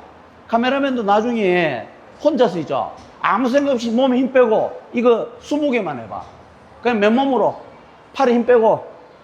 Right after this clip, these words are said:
이렇게 스무 개 하면 여기 아프단 말이야. 여기가 안 아프고 여기가 자극이 왔다는 말이야. 그러면 내가 덤벨을 잡아도 맨몸으로 하듯이 이런 느낌으로 가야 되는 거요. 뭐 이거를 여기서 이렇게 던지고 뭐 그다음 누구나 또 이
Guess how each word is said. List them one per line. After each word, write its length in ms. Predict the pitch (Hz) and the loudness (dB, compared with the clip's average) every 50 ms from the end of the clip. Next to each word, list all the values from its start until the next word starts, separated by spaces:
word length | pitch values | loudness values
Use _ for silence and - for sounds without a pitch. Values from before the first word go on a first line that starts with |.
| - - | -10 -4
이렇게 180 | 262 269 254 | -2 -2 0
스무 200 | 247 294 302 294 | 0 2 2 4
개 80 | 277 269 | 4 2
하면 180 | 254 240 240 | 2 2 2
여기 180 | 262 254 220 208 | 2 4 4 4
아프단 320 | 180 156 226 262 262 226 202 | 4 4 4 2 2 2 2
말이야. 400 | 180 160 151 139 117 101 87 78 - - - - - - - - - - - - - - 208 | 0 0 -2 -2 -4 -6 -8 -10 -14 -20 -20 -20 -20 -20 -20 -20 -20 -20 -20 -16 -4 0 2
여기가 300 | 240 220 226 170 170 139 | 2 4 4 4 4 2
안 60 | 139 | 2
아프고 440 | 147 131 - 190 151 147 110 90 80 - - - - - - - - - - - - - - - - | 0 -2 -2 -2 0 0 -2 -2 -6 -10 -18 -20 -20 -20 -20 -20 -20 -20 -20 -20 -20 -20 -20 -6 -2
여기가 300 | 220 269 254 254 208 196 | 0 0 2 2 2 0
자극이 360 | - 190 190 220 226 247 233 214 | 0 2 0 2 2 2 2 2
왔다는 420 | 190 180 180 - 208 190 175 156 | 2 2 2 0 0 -2 -2 -4
말이야. 240 | 139 117 104 98 87 - - - - - - - - - | -6 -8 -10 -12 -16 -18 -20 -20 -20 -20 -20 -18 -4 0
그러면 400 | 202 247 277 285 269 254 185 - - - - - - | 2 2 2 2 0 -2 -6 -8 -10 -16 -20 -8 -2
내가 140 | 156 170 170 | 0 0 2
덤벨을 400 | - 226 240 247 262 277 262 220 | 2 2 0 0 0 -2 -2 -2
잡아도 520 | 190 214 226 226 220 214 226 233 247 240 226 - - - - | -2 -2 -2 -2 -4 -4 -2 -4 -4 -6 -8 -14 -18 -6 -2
맨몸으로 540 | 165 170 185 208 240 285 320 311 285 240 214 | 0 0 2 2 0 0 0 0 0 0 0
하듯이 280 | 190 196 180 - 175 | 0 -2 -6 -8 -8
이런 300 | 156 208 240 285 285 359 | -6 -4 -2 -2 0 0
느낌으로 360 | 349 294 - 311 285 285 247 | -2 -2 -2 -2 -2 0 0
가야 200 | 190 175 165 170 | 0 0 0 0
되는 180 | 160 156 151 139 | -2 -4 -6 -6
거요. 280 | 127 131 117 104 95 82 - - - - - - - - - - | -6 -6 -6 -6 -8 -10 -14 -20 -20 -20 -20 -20 -20 -20 -12 -4
뭐 280 | 156 175 233 320 453 | 0 0 2 2 2
이거를 380 | 359 269 262 277 311 349 311 254 | 0 0 0 0 0 0 0 0
여기서 300 | 277 294 370 285 240 294 | 0 -2 -2 -2 -2 -2
이렇게 260 | 262 247 285 277 339 - - | -2 -2 -4 -6 -10 -6 0
던지고 540 | - 269 269 349 - 311 311 277 294 285 254 | 0 0 2 0 -2 -4 -4 -2 -2 -2 -2
뭐 180 | 240 269 277 262 - - - - - - - - | 0 -2 -2 -4 -6 -12 -20 -20 -20 -20 -12 -4
그다음 320 | - 185 - 214 254 226 196 | -2 0 0 0 0 -2 0
누구나 320 | 247 254 285 285 285 214 | 0 0 0 0 0 0
또 80 | - 247 | 2 2
이 80 | 269 | 4